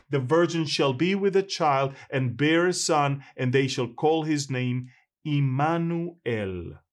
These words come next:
which means God is with us. Then Joseph, being aroused from sleep, did as the angel of the Lord commanded him, and took to him his wife, and did not know her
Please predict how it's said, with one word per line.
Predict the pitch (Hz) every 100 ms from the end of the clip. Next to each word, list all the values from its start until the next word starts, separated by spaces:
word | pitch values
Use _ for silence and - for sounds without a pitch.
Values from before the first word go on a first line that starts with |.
| _
which | 117 113 127
means | 120 107
God | 110 127 120 120 123 127 _ _ _ _ _ -
is | 113 110 107 - -
with | 98 110 -
us. | - - - - _ _ _ _ _ _ _ _
Then | 107 101
Joseph, | 95 135 160 202 214 208 - _ _ -
being | 135 139
aroused | 117 110 135 143 143 -
from | 143 131 127 - _
sleep, | - - - 156 110 - - _ _ _ _ _ _ _ _ _ _ _ -
did | 104 143 165 185 208 -
as | 110 101
the | 110 - 156
angel | 165 170 180 175 170 -
of | 117 110
the | 101
Lord | 95 117 127 123 123 123
commanded | - 101 107 123 127 101 95 -
him, | 98 90 92 _ - -
and | 117 120 117
took | - 202 202
to | 214
him | 151 151
his | 139 117
wife, | 113 120 120 127 - -
and | 127 123 113
did | 113 110
not | 139 170 233 262
know | 214 185 202 196
her | 143 123 120